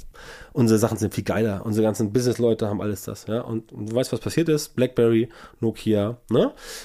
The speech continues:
Game over und das war's dann. Überprüfe also dich und dein Social-Media-Marketing regelmäßig, wirklich regelmäßig, ob du noch auf Kurs bist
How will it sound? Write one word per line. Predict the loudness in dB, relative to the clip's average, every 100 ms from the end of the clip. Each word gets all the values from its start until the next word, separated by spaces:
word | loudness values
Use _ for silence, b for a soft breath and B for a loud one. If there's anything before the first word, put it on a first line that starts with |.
| B 6
Game | 6 8
over | 6 6 4
und | 4
das | 4 6
war's | 4 2
dann. | -4 4
Überprüfe | 6 8 4 6 6
also | 6 4
dich | 2 6 6 6 4
und | 6 6
dein | 4
Social-Media-Marketing | 4 4 4 4 4 4 4 2 2 4
regelmäßig, | 6 8 6 4 2 0 -2 _ _ b b b b b b
wirklich | 2 4 4 6
regelmäßig, | 6 6 2 0 -2 2
ob | 2 4
du | 6 8 6 2 b b b b b
noch | 6 6 6 0 0
auf | 2 2 -4
Kurs | 4 4 4 0
bist | 0 0 0